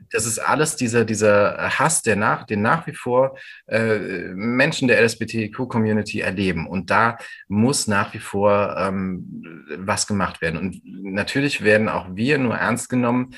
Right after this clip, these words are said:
von Innenministern. Die erste Frage ist ja, „Wie viele Zahlen haben wir da?“ Dann, ähm, wird's immer ein bisschen peinlich, weil natürlich nicht alles gemeldet wird. Wir haben ein, ein, ein ganz hohes Dunkelfeld an Straftaten, die einfach, äh, passieren, aber nicht angezeigt werden.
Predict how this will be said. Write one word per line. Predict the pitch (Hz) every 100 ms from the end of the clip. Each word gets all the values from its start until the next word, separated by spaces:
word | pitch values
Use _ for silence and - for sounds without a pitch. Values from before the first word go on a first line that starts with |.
| - -
von | - - 117 117 113 92
Innenministern. | 98 120 117 110 110 - 113 98 95
Die | 104
erste | 104 107 104
Frage | - 98 101
ist | 98
ja, | 98 92
„Wie | 90
viele | 85
Zahlen | 95 87 87
haben | 110
wir | 147
da?“ | 147 151 165 - - - -
Dann, | 104 110 107 78
ähm, | 104 107 92 90 - 82
wird's | 80 98 107 113
immer | 113 104
ein |
bisschen | 92 - 92
peinlich, | - 143 160 156
weil | 107 104
natürlich | 117 107 110 - 110 110
nicht | 101 -
alles | - 101 95
gemeldet | - 92 101 160 175
wird. | 156 -
Wir | 107 107
haben | 107 113
ein, | 98 101 95
ein, | 95 98
ein | - 98
ganz | 92 123 -
hohes | 120 110 -
Dunkelfeld | 151 165 147 - 117 -
an | 101
Straftaten, | - 104 110 - 110 101
die | 82
einfach, | 98 101 90
äh, | - 82
passieren, | - - - 143 156
aber | 110 98
nicht | 95
angezeigt | - 120 120 117 117 -
werden. | 117 117 120